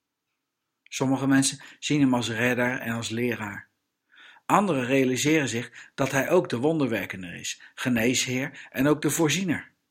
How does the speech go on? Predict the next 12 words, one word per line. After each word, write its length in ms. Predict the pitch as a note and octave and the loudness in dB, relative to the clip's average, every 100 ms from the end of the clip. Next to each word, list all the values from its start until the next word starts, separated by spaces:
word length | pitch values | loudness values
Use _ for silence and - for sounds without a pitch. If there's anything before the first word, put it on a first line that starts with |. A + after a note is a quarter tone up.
| _ _ _ _ _ _ _ _ _ _ _ _ _ _ - | _ _ _ _ _ _ _ _ _ _ _ _ _ _ -14
Maar 300 | G#2 G#2 - | -8 -8 0
te 200 | G3 A3 | 4 6
weinig 680 | F3+ E3+ E3+ - - - - | 6 4 2 -6 -12 -20 -8
hebben 280 | B2 C3 C3+ | 0 2 2
hem 120 | B2 | 0
gezien 540 | - A2 B2 C3 C3+ - _ | -4 -4 -2 -2 -4 -16 _
als 240 | - - | -8 -6
de 100 | A#2 | -4
vernietiger 500 | A#2 G#2+ A2+ - A2+ | -6 -4 -6 -6 -6
van 160 | A2 A#2 | -6 -6
het 120 | A2+ | -8
kwaad. 400 | A2+ - - | -10 -10 -14